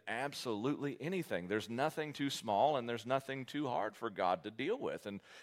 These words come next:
give us the understanding that we need. He says, "Just acknowledge him. Trust in the Lord with all your heart.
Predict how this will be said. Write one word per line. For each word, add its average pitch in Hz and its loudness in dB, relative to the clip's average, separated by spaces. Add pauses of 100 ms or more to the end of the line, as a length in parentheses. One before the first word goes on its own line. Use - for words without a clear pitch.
(100)
give 131 2
us 135 2
the 131 0
understanding 143 0
that 147 6
we 170 0
need. 180 0 (200)
He 165 6
says, 135 4
"Just 147 4
acknowledge 170 2
him. 85 0 (840)
Trust 196 8
in 135 2
the 113 2
Lord 98 4
with 117 0
all 101 8
your 170 2
heart. 87 2